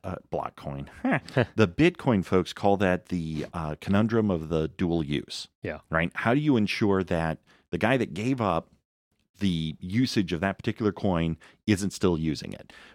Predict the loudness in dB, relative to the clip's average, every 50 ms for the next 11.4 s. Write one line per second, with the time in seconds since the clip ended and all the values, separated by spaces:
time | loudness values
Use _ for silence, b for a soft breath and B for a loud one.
0 | B _ 6 6 6 4 4 4 4 4 2 0 -2 -6 -4 -2 -2 -2 -2 -2
1 | -4 -4 -2 -2 -2 -4 -6 -4 -4 -2 0 0 -2 -2 -2 -6 -8 -2 0 0
2 | 0 0 -2 -6 _ _ -8 -4 -4 -4 -4 -4 -8 -10 -10 -12 _ _ _ _
3 | _ _ -10 -8 -6 -6 -2 0 0 0 0 0 -2 -2 0 0 -2 -2 -2 -2
4 | -4 -6 -12 -6 -4 -2 -2 -2 -2 -4 -8 _ -6 -4 -2 -2 0 0 0 2
5 | 4 4 4 4 4 2 2 0 -2 0 -2 -4 -4 -4 -6 -12 -12 -6 -6 -6
6 | -6 -6 -8 -2 0 0 0 2 0 -2 -2 0 0 0 0 0 -2 -2 -2 -2
7 | 0 0 -2 -2 -2 -4 -2 -2 -2 -2 -2 -2 0 -2 -2 0 -2 -2 -2 0
8 | 0 0 0 0 0 0 0 0 -2 B B B B B B B B B B B
9 | B B B B _ -2 -2 0 0 0 2 4 6 6 6 6 6 2 0 B
10 | B B B B _ _ 0 0 0 -2 -6 -8 -6 -2 0 0 0 -2 -4 -8
11 | -20 -18 _ -10 -6 -6 -6